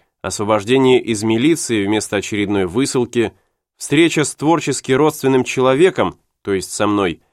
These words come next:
или с какой-нибудь девушкой-чудачкой, даже случайные находки на асфальте большого города.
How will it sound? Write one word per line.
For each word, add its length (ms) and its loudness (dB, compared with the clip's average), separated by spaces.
или 160 4
с 100 0
какой-нибудь 540 2
девушкой-чудачкой, 1200 0
даже 440 2
случайные 640 2
находки 800 2
на 220 4
асфальте 600 0
большого 540 0
города. 560 -2